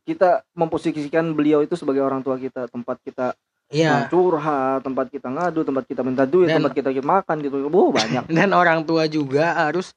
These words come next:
Speaker 2: paham kalau anak tidak bahagia dengan kalian, dia bakal mencari kebahagiaan lain, dan itu dari teman-temannya yang
Speaker 1: Iya.
Speaker 2: mungkin kalian belum tahu dia baik atau enggak.
Speaker 1: Iya,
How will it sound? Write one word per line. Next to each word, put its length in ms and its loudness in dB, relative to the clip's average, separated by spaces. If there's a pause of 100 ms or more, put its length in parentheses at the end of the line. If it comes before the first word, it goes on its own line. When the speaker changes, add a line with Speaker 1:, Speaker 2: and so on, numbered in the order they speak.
(320)
Speaker 2:
paham 480 4
kalau 240 0
anak 280 -2
tidak 280 -6
bahagia 340 0
dengan 320 -2
kalian, 580 -2
dia 160 0
bakal 220 -2
mencari 320 -4
kebahagiaan 540 0
lain, 180 4
dan 160 0
itu 160 0
dari 180 2
teman-temannya 680 -2
yang 180 2
Speaker 1:
Iya. 280 4
Speaker 2:
mungkin 180 2
kalian 300 0
belum 220 2
tahu 420 -2
dia 160 0
baik 240 0
atau 180 -2
enggak. 240 -2
Speaker 1:
Iya, 200 6